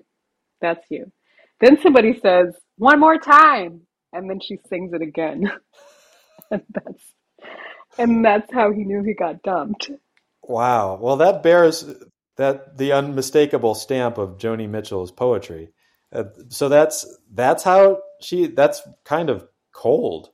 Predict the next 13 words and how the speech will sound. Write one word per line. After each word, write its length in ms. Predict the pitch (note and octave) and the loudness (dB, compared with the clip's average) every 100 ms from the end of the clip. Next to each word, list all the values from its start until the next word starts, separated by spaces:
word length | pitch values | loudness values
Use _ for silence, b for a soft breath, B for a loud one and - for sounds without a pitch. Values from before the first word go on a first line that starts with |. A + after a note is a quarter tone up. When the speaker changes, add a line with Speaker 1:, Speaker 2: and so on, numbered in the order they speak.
| _ _ _ A#3+ | _ _ _ -4
Speaker 1:
It's 220 | B3 - - _ _ _ _ D#4+ | -4 -6 -20 _ _ _ _ 0
super 400 | D#4+ D#4 G3+ G3 | 0 0 -4 -8
cold, 680 | - F3 D#3+ D3+ F3 A3+ - _ _ _ _ _ - | -8 -6 -6 -8 -12 -18 -20 _ _ _ _ _ -8
but 120 | F#3 | -8
a 60 | D3+ | -6
little 340 | D3 G3 B3 | -8 -8 -4
awesome. 560 | C#4+ D4+ D4+ F4 E4 F4 - | -2 -4 -4 -4 -4 -4 -8
<laughs> 160 | - - | -18 0
Speaker 2:
Yeah, 80 | F#4 B4 | 0 2
that's 240 | C4+ - | 2 0
kinda 220 | - G#3+ D#3+ | -4 -6 -6
cool 260 | A#2+ G2+ | -6 -6
too. 360 | G2 G#2 G2 | -6 -8 -8